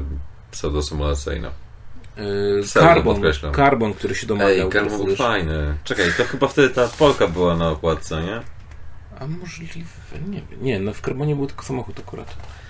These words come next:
Speaker 1: Nie, pamiętam, że któraś część Need for Speeda miała, że tam, a, polska modelka, coś tam, bla, bla, bla, tak.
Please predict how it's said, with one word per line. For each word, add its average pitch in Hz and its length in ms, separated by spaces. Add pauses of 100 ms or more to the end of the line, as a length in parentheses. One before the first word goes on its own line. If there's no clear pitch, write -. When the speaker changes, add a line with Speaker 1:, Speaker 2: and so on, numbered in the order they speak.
(180)
Speaker 1:
Nie, 127 260
pamiętam, 139 300
że 104 160
któraś - 440
część 110 240
Need 117 120
for 98 140
Speeda - 340
miała, 104 300
że 82 180
tam, 82 120
a, - 260 (140)
polska 165 520
modelka, 165 680
coś - 280
tam, 156 340
bla, 160 200
bla, 165 180
bla, 165 320
tak. 151 120